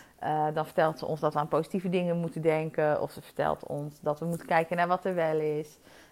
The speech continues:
Ehm, nou, echt heel lief. En wat er van de week gebeurde, is dat ze afgelopen week, eh, eergisteren volgens mij, van dat ik dit opnam, eh,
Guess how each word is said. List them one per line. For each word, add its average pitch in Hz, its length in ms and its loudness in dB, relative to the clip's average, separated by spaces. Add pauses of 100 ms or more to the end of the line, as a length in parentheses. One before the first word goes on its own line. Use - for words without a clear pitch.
(140)
Ehm, 156 760 0
nou, 147 220 -2
echt - 240 -2
heel 170 200 6
lief. 156 440 -4
En 180 120 -2
wat 202 140 2
er 214 60 -8
van 220 140 0
de 214 80 2
week 220 200 4
gebeurde, 208 600 2 (840)
is 190 140 -6
dat 220 220 4
ze 196 180 2 (440)
afgelopen 214 640 6
week, 190 520 6
eh, 175 460 0
eergisteren 220 560 2
volgens 214 240 -8
mij, 214 140 0
van 214 140 -6
dat 190 140 0
ik 185 80 -2
dit 175 160 -6
opnam, 208 500 0 (520)
eh, 185 400 8